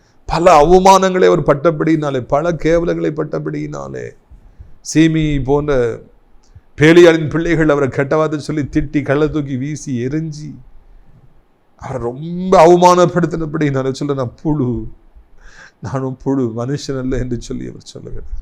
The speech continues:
உடைக்கப்பட்ட ஒரு பாத்திரம்தான் தாவீது. "தேவரீர் நறுங்க, நறுங்கு-, நொறுங்குண்டது, நறுங்குண்டதுமான இருதயத்தை புறக்கணீர்" என்று சொல்லி அவர் சொல்லுகிறார்.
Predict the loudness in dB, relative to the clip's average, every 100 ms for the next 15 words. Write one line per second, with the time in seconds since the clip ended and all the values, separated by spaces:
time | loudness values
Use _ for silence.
0 | -8 -10 -12 -20 -20 -16 -6 4 6 8
1 | 6 4 4 4 6 4 2 -2 0 -2
2 | -2 -4 -6 -6 -6 -6 -10 -14 -20 -20
3 | _ _ _ _ _ _ _ -18 -14 -2
4 | 4 8 8 8 6 6 6 4 4 4
5 | 4 6 4 2 4 6 8 6 4 4
6 | 4 6 6 6 6 6 6 2 2 4
7 | 6 4 4 0 0 -2 -2 -4 -4 -4
8 | -4 -4 -4 -4 -8 -10 -12 -12 -8